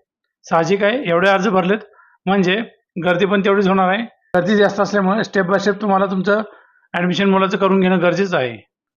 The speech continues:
तर हे होते ॲडमिशन लेटर काढण्यापासून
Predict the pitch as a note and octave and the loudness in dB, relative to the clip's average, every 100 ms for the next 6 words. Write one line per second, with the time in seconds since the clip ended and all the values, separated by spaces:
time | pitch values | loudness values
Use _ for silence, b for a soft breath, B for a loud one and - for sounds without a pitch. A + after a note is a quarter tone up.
0 | - E3+ F#3 G3+ G3+ G#3+ B3+ - _ _ | -4 0 2 2 0 -2 -4 -12 _ _
1 | _ _ _ _ _ _ _ - E3 F#3+ | _ _ _ _ _ _ _ -4 0 0
2 | F#3 A3 A3 F3+ F#3 G#3 G#3+ F#3+ G3+ F3+ | 0 -2 -2 -2 0 0 0 0 0 -2
3 | F3 | -2